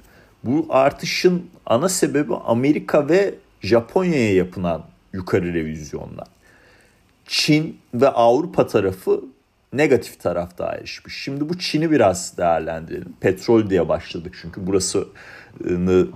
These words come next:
biraz daha iyi anlamamız lazım. Çin'in büyüme beklentisini beş nokta bir olarak öngörmüş ve sıfır nokta üç puan düşürmüş iki bin yirmi üç için. İki bin yirmi dörtte de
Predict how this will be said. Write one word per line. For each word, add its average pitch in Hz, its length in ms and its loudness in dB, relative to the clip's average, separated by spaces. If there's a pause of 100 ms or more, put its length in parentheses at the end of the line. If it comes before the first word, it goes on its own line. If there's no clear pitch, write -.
(100)
biraz 92 300 4
daha 95 180 6
iyi 90 160 0
anlamamız 76 640 -10
lazım. - 360 -10 (800)
Çin'in 180 480 2
büyüme 156 320 2
beklentisini 135 800 2
beş 175 260 2
nokta 165 320 2
bir 165 100 6
olarak 107 540 4 (540)
öngörmüş 87 800 -2
ve 190 60 2
sıfır - 340 -6
nokta 127 260 -8
üç - 240 -10
puan 117 360 0
düşürmüş - 640 -8 (260)
iki 101 240 -8
bin 95 80 0
yirmi 85 320 0
üç - 200 -14
için. - 360 -10
İki 131 220 -8
bin 175 60 0
yirmi 170 360 0
dörtte 185 440 4
de - 180 2